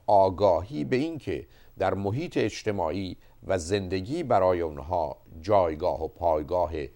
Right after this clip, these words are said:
مناسب، مطلوب، جالبی هست، می‌تونن امیدوار در مسیر پیشرفت و تکامل خودشون قدم بردارن.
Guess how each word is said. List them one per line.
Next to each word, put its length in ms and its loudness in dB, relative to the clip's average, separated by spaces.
مناسب، 840 -2
مطلوب، 720 -4
جالبی 560 -2
هست، 400 -2
می‌تونن 480 -6
امیدوار 840 2
در 240 0
مسیر 460 -6
پیشرفت 800 -2
و 360 4
تکامل 520 0
خودشون 480 -6
قدم 460 2
بردارن. 420 -6